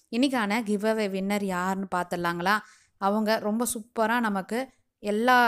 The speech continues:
வீடியோலையும் கமெண்ட் பண்ணிட்டு வரவங்க தான் ஆயிஷா மில்லோ. அவங்க தான் இன்னைக்கான கிவ் அவே வின்னர்.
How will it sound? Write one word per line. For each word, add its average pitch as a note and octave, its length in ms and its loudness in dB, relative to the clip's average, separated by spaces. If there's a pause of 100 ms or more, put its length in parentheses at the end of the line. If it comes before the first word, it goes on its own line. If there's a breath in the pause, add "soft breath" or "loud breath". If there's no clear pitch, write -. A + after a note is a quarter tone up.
(420)
வீடியோலையும் G#3+ 420 0
கமெண்ட் F#3+ 320 -2
பண்ணிட்டு F#3 400 -2
வரவங்க F3 400 -2
தான் C4+ 120 0 (400 loud breath)
ஆயிஷா A3+ 320 2 (100)
மில்லோ. F3+ 240 0 (140)
அவங்க G3 220 -2 (100)
தான் A#3+ 160 -2
இன்னைக்கான G3+ 520 -4
கிவ் G3 220 -2
அவே G3+ 140 2 (100)
வின்னர். F#3 280 -2